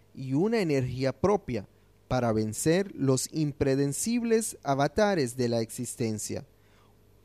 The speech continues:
Un hombre que estima el valor y la adaptabilidad constructiva apreciará fácilmente los efectos del ayuno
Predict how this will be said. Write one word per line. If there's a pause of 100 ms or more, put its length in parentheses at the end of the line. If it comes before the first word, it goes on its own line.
Un
hombre
que
estima
el
valor (540)
y
la (160)
adaptabilidad (500)
constructiva (220)
apreciará (160)
fácilmente
los
efectos
del
ayuno